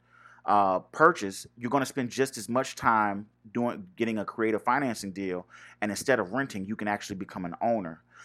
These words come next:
So if you're interested in it, consider it. Um, you know, I might do some more podcasts in the future about, uh, how to buy a house with no credit or savings if you have further interest.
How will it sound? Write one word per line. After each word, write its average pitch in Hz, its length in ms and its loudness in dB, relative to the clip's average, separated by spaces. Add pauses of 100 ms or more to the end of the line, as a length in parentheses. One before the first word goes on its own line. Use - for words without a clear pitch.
(200)
So 156 140 4
if 143 120 6
you're 156 120 6
interested 185 500 4
in 165 80 -2
it, 165 240 -4
consider 165 540 2
it. - 200 -2
Um, 113 500 6
you 127 80 0
know, 123 60 6
I 113 80 6
might 135 200 4
do 135 80 -4
some 123 180 -4
more 123 180 2
podcasts 123 500 2
in 104 60 -8
the 101 60 -6
future 131 380 -4
about, 104 400 4
uh, 95 500 4
how 123 200 4
to 117 60 6
buy 107 240 6
a 104 40 2
house 113 280 2
with 98 100 -10
no 107 160 0
credit 110 360 0
or 92 60 -4
savings 113 560 -2 (380)
if 110 300 0
you 110 160 -4
have 107 200 2
further 120 240 4
interest. 110 540 -4